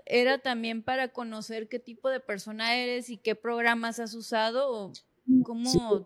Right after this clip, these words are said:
Speaker 1: ¿te, te acuerdas de la entrevista?
Speaker 2: Sí, sí, sí, claro. Realmente lo que querían saber es, es cuál era mi background, ¿sí? Qué tanto
Speaker 1: Ujú.
Speaker 2: entendimiento yo tenía de la materia. Y afortunadamente por yo tener, este,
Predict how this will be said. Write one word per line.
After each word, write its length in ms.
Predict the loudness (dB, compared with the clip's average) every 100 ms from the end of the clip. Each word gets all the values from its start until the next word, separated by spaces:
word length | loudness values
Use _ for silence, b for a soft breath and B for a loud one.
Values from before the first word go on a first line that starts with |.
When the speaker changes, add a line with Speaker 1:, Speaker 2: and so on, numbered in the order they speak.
| 2
Speaker 1:
¿te, 180 | 2 2
te 140 | 0
acuerdas 400 | 0 4 4 4
de 80 | 0
la 100 | 0
entrevista? 580 | -2 -2 -4 -6 0 12
Speaker 2:
Sí, 240 | 12 12
sí, 180 | 8 2
sí, 180 | -2 12
claro. 280 | 12 12
Realmente 380 | 10 6 4 2
lo 140 | 0 -2
que 100 | -2
querían 380 | 2 2 0
saber 360 | 4 6 6 2
es, 240 | 0 0 -2
es 280 | -2 -2 6
cuál 160 | 8 10
era 160 | 8
mi 100 | 6
background, 460 | 6 4 4 -6 -6 _ _ _ _ _
¿sí? 380 | 0 2 2 4
Qué 120 | 6
tanto 220 | 6 6
Speaker 1:
Ujú. 80 | 4
Speaker 2:
entendimiento 540 | 2 4 4 2 0 -2
yo 220 | -2 -4
tenía 320 | -6 -2 -2
de 140 | -2
la 100 | -4
materia. 500 | -4 -4 0 0 0 -6
Y 40 |
afortunadamente 720 | -4 0 6 8 8 6 -2
por 220 | -6 -6 -4
yo 140 | -4
tener, 300 | -6 -6 -2
este, 800 | -2 -2 -4 0 0 0 -4 -10